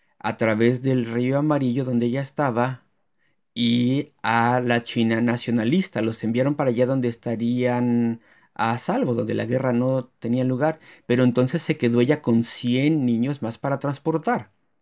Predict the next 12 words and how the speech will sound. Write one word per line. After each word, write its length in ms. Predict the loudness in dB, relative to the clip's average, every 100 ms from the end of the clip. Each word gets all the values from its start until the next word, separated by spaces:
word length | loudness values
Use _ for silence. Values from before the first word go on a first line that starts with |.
| _ _ _ _ _ _ _ _
Y 160 | -8 -2
los 220 | -2 -2
japoneses 720 | -4 0 2 4 2 -2 -2
entraron 460 | 0 2 2 4 2
al 140 | -2
pueblo 520 | -4 -4 -4 -6 -8 -10 -20 _
y 220 | -6 0 2
ella 260 | 2 2
misma 680 | 2 4 4 4 2 0 0
recibió 460 | 0 -2 -2 0 0
un 120 | 0
balazo 720 | -2 0 0 -2 0 0 0